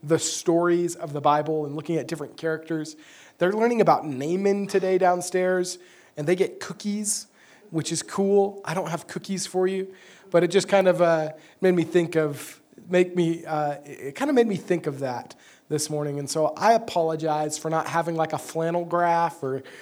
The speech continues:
cookies are here or some kind of illustration to make it super ultra vivid today. I'm not gonna sing, like, a VeggieTales song for you, but we are going to continue in our study of Paul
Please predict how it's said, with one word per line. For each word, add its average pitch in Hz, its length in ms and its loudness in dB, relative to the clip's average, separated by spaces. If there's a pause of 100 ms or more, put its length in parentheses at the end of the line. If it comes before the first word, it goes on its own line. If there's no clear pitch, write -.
(240)
cookies 190 420 2
are 175 140 2
here 175 320 4
or 160 60 0
some 170 180 -4
kind 170 180 0
of 156 160 -2 (340)
illustration 196 880 6
to 180 40 2
make 170 200 4
it - 360 -6
super 233 580 4
ultra 196 440 4
vivid 180 420 4
today. 196 380 4 (400)
I'm 165 60 -2
not 185 140 8
gonna 185 140 2
sing, 196 260 0
like, 185 160 4
a 175 40 2
VeggieTales 180 600 2
song 180 360 2
for 180 220 2
you, 180 280 4 (320)
but 170 80 4
we 190 160 6
are 208 240 12
going 196 400 6
to 190 120 0
continue 196 680 2
in 175 80 2
our 156 100 2
study 190 560 4
of 156 300 -4
Paul 180 560 6